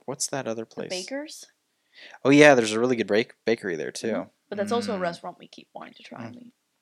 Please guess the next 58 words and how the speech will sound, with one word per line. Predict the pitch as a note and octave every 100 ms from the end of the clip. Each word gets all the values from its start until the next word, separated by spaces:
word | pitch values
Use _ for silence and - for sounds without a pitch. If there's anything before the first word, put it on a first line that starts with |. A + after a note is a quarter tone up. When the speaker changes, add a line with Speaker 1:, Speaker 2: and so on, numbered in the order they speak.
| -
Speaker 2:
we | A3+
never | G#3+ F#3+
find | - -
Speaker 1:
Yeah, | B2
Speaker 2:
it. |
Speaker 1:
we | B2
just | C#3+ -
went | D3+
in | C3
there | A#2+
for | - G#2
the | G2 F#2+ -
baked | C3+ -
goods | F2+ -
that | -
one | G2 A#2+
Speaker 2:
Yeah, |
Speaker 1:
time | - D#2+ -
that | -
we | F2+
Speaker 2:
we |
Speaker 1:
were | E2+
Speaker 2:
got | F2
Speaker 1:
up |
Speaker 2:
their | - F#2
Speaker 1:
there. | G#2
Speaker 2:
fried | G#2+ -
Speaker 1:
Why | D#3
were | C4+ E4+
we | D#4 G3+
up | G#3+
Speaker 2:
pie. |
Speaker 1:
there? | - - - _ _ _ _ _ _ _ -
Why | F#3
did | A#3
we | A3
go, | G3 F#3
why | - A3
did | D#4 F#3
we | F#3
go | D#3 B2
to | A2
Leesburg | A2+ G#2+ G#2 F#2+
alone? | F2+ F#2+ - - _ _ _ _
Speaker 2:
'Cause | - G3+
I | G3+
was | F#3+
going | F#3+ F#3+ F#3
to |
grab | F#3+ F3+ F3
a | F3
bathing | F3 F3+ F#3 F#3
suit | G3 G3 -
for | _ G3 F#3
the | F#3 F3+ F3+ - -
wedding. | G3 G3 A3+
Speaker 1:
That's | - - - - - -
right. | - - -